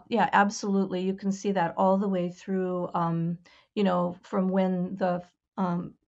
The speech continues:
when Thomas comes to, you know, sort of propose and claim her hand, and, and he says, "I'll give you a, I'll give her a good life," you know, to the father.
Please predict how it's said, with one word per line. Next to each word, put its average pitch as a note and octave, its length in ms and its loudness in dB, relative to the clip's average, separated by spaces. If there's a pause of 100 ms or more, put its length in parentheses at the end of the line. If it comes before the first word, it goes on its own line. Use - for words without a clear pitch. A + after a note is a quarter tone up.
(100)
when F#3+ 220 0
Thomas F3+ 300 2
comes F3 320 -2
to, F3+ 220 -4
you F#3 180 -4
know, E3+ 120 0
sort F3 240 -4
of E3+ 160 -6
propose F#3 500 -2
and F3 120 -4
claim F3 280 -4
her E3+ 160 -4
hand, F#3 500 0
and, E3 360 -2
and F3 120 -4
he F3 100 -2
says, F3 240 -4
"I'll F3+ 140 0
give F3+ 220 -4
you F3+ 180 -2
a, F3 140 -2 (460)
I'll G3 120 6
give A3+ 200 4
her G3 120 4
a F3+ 60 2
good F3+ 200 0
life," F3 540 -2
you F3 60 -4
know, E3+ 280 -2
to F#3 120 -6
the F3+ 120 -6
father. F3 600 -2